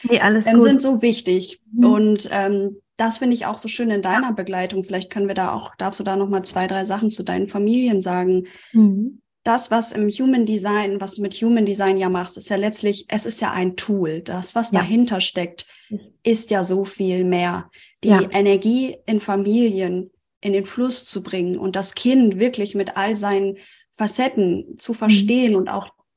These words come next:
Speaker 2: der Mama wieder den Raum zu geben, ihre Energie fließen zu lassen.
Speaker 1: Ja.
Speaker 2: Ähm,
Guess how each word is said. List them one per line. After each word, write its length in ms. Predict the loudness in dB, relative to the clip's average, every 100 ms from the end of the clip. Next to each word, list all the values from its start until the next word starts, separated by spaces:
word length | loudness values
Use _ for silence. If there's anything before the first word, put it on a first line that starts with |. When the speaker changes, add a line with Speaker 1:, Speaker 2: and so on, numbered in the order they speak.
| -6
Speaker 2:
der 120 | 0
Mama 320 | 4 4 4
wieder 180 | 2 0
den 140 | 0 0
Raum 280 | 0 0 -2
zu 120 | -4
geben, 280 | -6 -6 0
ihre 300 | 4 4 2
Energie 420 | -2 -2 -2 -6
fließen 440 | -8 -6 -2 -2 -2
zu 120 | -2
lassen. 400 | -2 -2 0 2
Speaker 1:
Ja. 120 | 0 -2 -14 -20 _ _ -2
Speaker 2:
Ähm, 540 | 2 2 2 0 -4